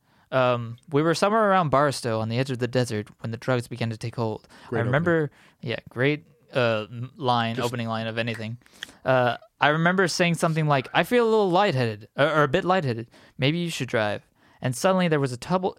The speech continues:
Speaker 1: terrible roar all around us, and the sky was full of what looked like huge bats, all swooping and screeching and diving around the car, which was going about a hundred miles an hour with the top down to Las Vegas.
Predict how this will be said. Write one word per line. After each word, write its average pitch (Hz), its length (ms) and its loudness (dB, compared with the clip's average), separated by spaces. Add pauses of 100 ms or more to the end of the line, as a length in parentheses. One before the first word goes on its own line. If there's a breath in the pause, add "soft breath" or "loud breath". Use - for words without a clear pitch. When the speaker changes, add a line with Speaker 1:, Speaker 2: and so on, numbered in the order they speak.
Speaker 1:
terrible 185 480 2
roar 180 420 0
all 156 160 2
around 135 400 0
us, 113 240 -8 (100)
and 120 80 -4
the 113 60 -8
sky 156 300 -2
was 143 180 -2
full 156 260 -2
of 127 80 -2
what 127 200 -2
looked 147 200 -4
like 120 200 -4
huge 151 360 -6
bats, 113 380 -2
all 131 160 0
swooping 156 480 -4
and 120 100 -6
screeching 151 440 -8
and 117 100 -6
diving 143 320 -4
around 143 240 -2
the 135 80 -8
car, 117 400 -2
which 113 180 -12
was 113 140 -12 (380 loud breath)
going 143 200 2
about 131 220 2
a 113 40 0 (120)
hundred 180 240 0
miles 165 320 0
an 147 100 -6
hour 120 360 -2
with 110 160 -10
the - 60 -12
top - 360 -2
down 110 300 -4
to 107 100 -14
Las 139 240 0
Vegas. - 420 -6